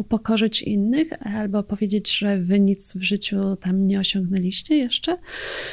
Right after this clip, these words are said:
Mm, czasami robi to tak delikatnie, że osoby nawet mniej inteligentne nie z-,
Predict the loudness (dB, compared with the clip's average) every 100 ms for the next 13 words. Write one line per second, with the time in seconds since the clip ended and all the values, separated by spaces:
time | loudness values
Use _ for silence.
0 | -6 4 6 8 6 4 6 6 8 8
1 | 6 4 2 2 4 6 4 4 -2 0
2 | 2 4 4 4 2 -8 0 4 6 8
3 | 6 6 6 8 10 8 6 4 6 4
4 | 4 4 2 4 6 8 8 6